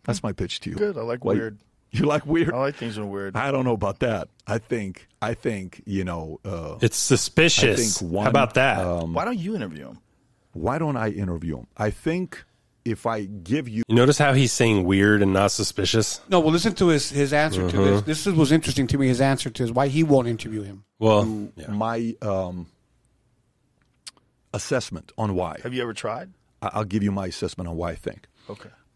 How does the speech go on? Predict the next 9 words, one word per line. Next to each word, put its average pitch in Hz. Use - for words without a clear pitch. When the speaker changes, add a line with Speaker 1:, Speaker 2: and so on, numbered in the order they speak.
Speaker 1:
I 113
think 185
if -
he's 117
him, 113
okay, 104
you're 113
here, 107
Joe. 78